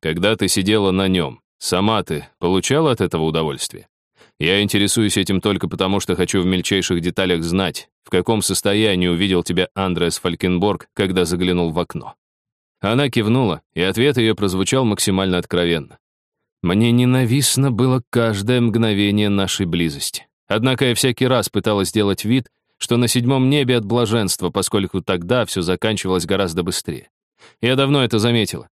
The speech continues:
Если тебе нужны живописные подробности, пожалуйста". Я вздыхала и стонала, и металась взад-вперёд, как при оргазме, которого в действительности не было и в помине.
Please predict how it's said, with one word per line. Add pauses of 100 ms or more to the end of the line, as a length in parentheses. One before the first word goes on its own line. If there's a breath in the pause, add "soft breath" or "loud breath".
(360)
Если
тебе
нужны
живописные
подробности,
пожалуйста". (120)
Я
вздыхала
и
стонала, (160)
и
металась
взад-вперёд,
как
при
оргазме,
которого
в
действительности
не
было
и
в
помине.